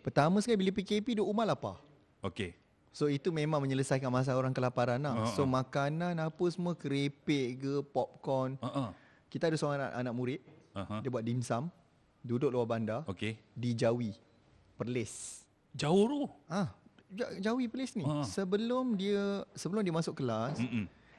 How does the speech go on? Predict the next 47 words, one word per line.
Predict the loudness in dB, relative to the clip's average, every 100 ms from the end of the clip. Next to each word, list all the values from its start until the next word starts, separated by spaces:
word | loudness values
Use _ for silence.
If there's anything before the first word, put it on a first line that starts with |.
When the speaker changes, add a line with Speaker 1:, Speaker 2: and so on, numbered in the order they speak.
| -14
Speaker 1:
dia | -4 0
ni | 0
kira | -2 0
dah | 2 0
bisnes | 0 -4 -2
empat, | -2 -2
lima | 0 0
tahun | 0
tau, | 0 2
Syarul. | 2 2 2
Dia | 4 4 6
meniaga | 6 4 4
macam, | 2 2
pernah | 0 0
nampak | 0 0
tak | -2
Food | -4
Carnival, | -4 -2 -2 -2 -4
dia | -2
masuk. | -2 -2 -4 -10 -2
Speaker 2:
Okey. | 0 4 4 2 -16 -14
Speaker 1:
Kan, | 2 4
Speaker 2:
Okey, | 6 6
Speaker 1:
macam | 6
Speaker 2:
okey. | 4
Speaker 1:
pesta | 4 4
makanan | 2 4 2 4
Speaker 2:
Ha, | 4
ha. |
Speaker 1:
Thai. | 8 8 8 6
Speaker 2:
Ha, |
Speaker 1:
Ah, | 2
Speaker 2:
ha. | 2
Speaker 1:
so | 4
dia | 4
masuk | 4 4 4
macam | 4 4
tu | 4
tau. | 2
Kat | 2 0
Keluang | 0 2
pun | 2 2
ada | 2
kan | 2 2
dulu | 2
Speaker 2:
Hmm. | 2
Speaker 1:
kan. | 2